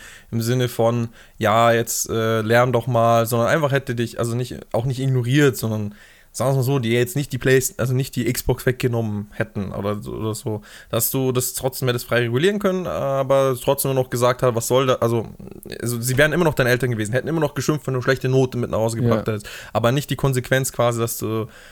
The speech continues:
Speaker 1: dass man da irgendein System austüftelt, wo du dich eh nicht dran hältst oder dass man dir halt das Netzteil von einem,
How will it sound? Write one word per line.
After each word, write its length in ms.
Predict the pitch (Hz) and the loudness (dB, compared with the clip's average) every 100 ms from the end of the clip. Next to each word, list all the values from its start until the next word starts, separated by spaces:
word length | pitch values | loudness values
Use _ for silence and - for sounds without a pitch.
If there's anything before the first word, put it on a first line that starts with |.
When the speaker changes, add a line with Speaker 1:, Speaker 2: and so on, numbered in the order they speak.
| - - | -16 -6
Speaker 1:
dass 280 | 110 110 | -2 0
man 280 | 120 113 110 | 0 -2 0
da 160 | 107 110 | 2 2
irgendein 220 | 123 120 | 2 0
System 400 | 117 - 165 160 | 0 4 4 6
austüftelt, 800 | 135 135 - - 139 - 131 - | 4 2 0 -4 -4 -2 -4 -4
wo 60 | |
du 80 | 117 | -4
dich 180 | 113 - | -4 -2
eh 80 | 156 | -4
nicht 160 | 151 | -2
dran 160 | 135 135 | 0 0
hältst 420 | 135 131 135 - | 2 2 2 -2
oder 260 | 95 117 120 | -4 -2 0
dass 200 | 113 - | -2 -2
man 100 | 117 | -2
dir 220 | 113 113 | 0 0
halt 180 | 117 107 | 0 -2
das 140 | 107 | -2
Netzteil 400 | 117 - - 107 | -2 -2 -2 -2
von 160 | - 113 | -2 -6
einem, 440 | 110 107 104 98 | -4 -4 -6 -8